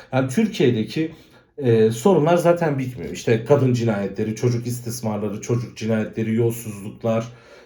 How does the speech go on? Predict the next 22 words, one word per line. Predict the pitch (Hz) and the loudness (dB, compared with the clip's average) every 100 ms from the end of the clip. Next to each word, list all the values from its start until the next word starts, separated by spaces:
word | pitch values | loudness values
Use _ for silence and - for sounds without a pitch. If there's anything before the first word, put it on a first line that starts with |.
| - | -4
cartlar, | 120 139 - 110 95 | 2 2 0 -4 -6
curtlar | 123 123 131 131 | -6 -6 -4 -4
bitmiyor. | 98 - - 71 - | -4 -8 -14 -16 -14
Ama | 98 98 | -10 -4
yanı | 107 139 | 2 2
başımızda | 120 117 90 82 85 76 | 2 0 -4 -12 -12 -12
bir | 78 - | -8 -2
de | 143 143 - - - | 0 -2 -12 -20 -12
kardeşlerimiz | 113 107 117 117 107 95 101 | -6 -4 -2 -2 -4 -6 -8
öldürülüyor. | 85 73 65 - - - - | -8 -12 -14 -16 -16 -18 -8
Kim | - 185 | 0 2
tarafından | 185 127 120 101 | 2 2 0 -4
öldürülüyor | 92 87 80 85 | -4 -8 -10 -12
biliyor | 80 180 | -4 -4
musunuz? | 180 - - - - - _ | -4 -10 -14 -20 -20 -20 _
Katil | - 117 120 190 | -2 -2 0 -2
Suriye | 180 - - 190 160 117 | -2 -4 0 2 4 2
rejimi, | - - - | 0 -8 -14
H | - 117 120 | -4 0 2
T | 139 | 2
Ş | 131 180 | 4 4
tarafından. | 175 123 85 - 82 73 | 4 2 0 -6 -12 -12